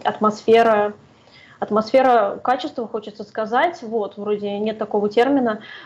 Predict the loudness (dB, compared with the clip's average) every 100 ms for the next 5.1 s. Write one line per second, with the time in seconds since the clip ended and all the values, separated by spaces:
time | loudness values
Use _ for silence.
0 | -4 0 4 4 4 2 2 0 2 2
1 | 0 0 -2 2 2 2 0 -2 -4 -2
2 | -2 -2 -6 -6 -2 -2 -2 -8 -6 -6
3 | -4 -2 0 0 -2 -4 -6 -4 -2 -2
4 | -2 -4 -4 -4 -4 -6 -6 -6 -8 -12